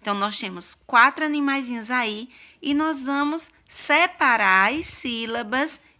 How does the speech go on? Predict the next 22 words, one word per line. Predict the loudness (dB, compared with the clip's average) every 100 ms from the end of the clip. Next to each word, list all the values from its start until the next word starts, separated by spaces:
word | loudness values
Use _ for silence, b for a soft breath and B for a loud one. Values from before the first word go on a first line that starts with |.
| _
de | -8 -8 -8 _
cada | 2 4 4 4 -2
palavrinha | 0 2 0 -2 -6 -4 -2
dessa, | 0 0 -2 -6 -10 -12 -20 _
tá | -12 -6
certo? | -2 -2 -2 -4 -10 b b b b b b b b b _ _ 2
Olha | 2 4 0
só, | 0 0 -2 -8 -10
no | -6 -4 -2
número | -2 -2 -4
um, | -8 -8 -10 -12 -14 _ -6
nós | -4 -2
já | -6
tínhamos | -6 -4 -2 -2 -4
a |
quantidade | -4 -6 -6 -6 -2 -2 -4
de | -12
quadrinhos | -4 -2 -2 -8 -8 -4 -4 -4 b b
certa | 0 2 2 0 -4
para | -4 -2
cada | -2 -4 -4
palavra. | 0 2 4 2 0 -8